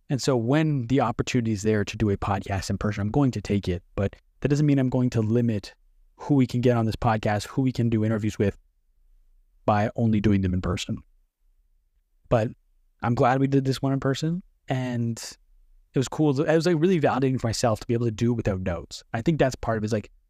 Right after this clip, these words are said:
I think you're able, like, in an in-person interview, you're able to focus more on the person that's sitting across from you. It's a little bit harder when you're doing it looking at a screen, but I do have some,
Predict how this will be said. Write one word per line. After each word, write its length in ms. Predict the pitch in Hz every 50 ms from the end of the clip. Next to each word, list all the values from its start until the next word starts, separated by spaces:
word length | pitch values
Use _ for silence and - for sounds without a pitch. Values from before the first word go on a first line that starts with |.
| _ _ -
I 60 | 147
think 180 | 190 220 208
you're 80 | 190 143
able, 240 | 147 160 175 202 190
like, 200 | 170 147 135 160 -
in 80 | 165 165
an 100 | 165 160
in-person 380 | 147 143 139 - 147 - -
interview, 240 | 139 135 131 127 123
you're 80 | 123 107
able 160 | 113 127 147
to 60 | -
focus 480 | 120 - - - 98 95 - - - -
more 180 | 127 127 131 131 -
on 100 | 117 117
the 60 | 113
person 300 | - - 123 113 - 131
that's 100 | 127 -
sitting 180 | - 127 131 127
across 280 | 123 - 131 127 -
from 100 | - 139
you. 60 | 147
It's 100 | 151 139
a 60 | - 117
little 280 | 110 120 143 156 165
bit 120 | 156 160 131
harder 500 | - - 107 104 107 110 127 131 147 - _ _ _ _ _ _ _ _ -
when 140 | 127 127 123
you're 120 | 123 117
doing 320 | 107 120 117 120 120 120
it 160 | 123 123 135 - _
looking 320 | - 110 113 - - 120 110
at 80 | 107
a 20 | 95
screen, 480 | - - - - 90 95 110 127 139 - _ _ _ _ _ _ - _ - - - - - - - - - _ _
but 340 | 131 123 123 117 110 - - - _ _ _ _ _ _
I 60 | -
do 100 | 139 156
have 120 | 139 143 127
some, 280 | - 135 127 127 131